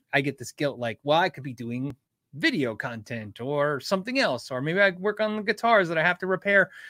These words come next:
You know what I mean? Those are customer guitars and stuff. So, I mean, there's always, like, something to do. So I haven't been doing them. So in my, so basically what I'm saying is I haven't done it to my G N Ls, but, uh,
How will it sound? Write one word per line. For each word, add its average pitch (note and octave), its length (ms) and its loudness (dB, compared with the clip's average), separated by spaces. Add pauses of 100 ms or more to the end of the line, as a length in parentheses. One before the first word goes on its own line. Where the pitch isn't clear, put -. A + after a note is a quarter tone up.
(160)
You F3+ 80 -4
know F3+ 100 2
what E3+ 80 2
I - 20 -4
mean? E3+ 260 -4
Those D#3+ 200 0
are E3 80 -2
customer E3 380 -2
guitars B2 380 -2
and A#2+ 80 -6
stuff. - 180 -6 (240)
So, A#3 100 2
I - 20 8
mean, A#3 80 8
there's A#3 140 6
always, A#3 180 4
like, F#3+ 200 2 (200)
something G3+ 920 2
to - 120 -10
do. C#3 380 0
So D#3 180 -2
I C#3+ 60 2
haven't F3 200 0
been C#3+ 120 -2
doing F3 180 0
them. C3 100 -2
So E3+ 180 0
in F#3+ 140 0
my, G3 300 0
so F3+ 220 -2
basically G3+ 320 0
what E3 40 0
I'm D3 40 -6
saying E3+ 160 0
is C3+ 80 0
I B2+ 60 0
haven't F#3+ 280 2
done E3 160 0
it F3+ 80 -10
to - 80 -10
my G3 120 -2
G F3 120 -6
N F#3 100 -2
Ls, G3+ 220 -2
but, F#3 260 2 (420)
uh, A3 180 10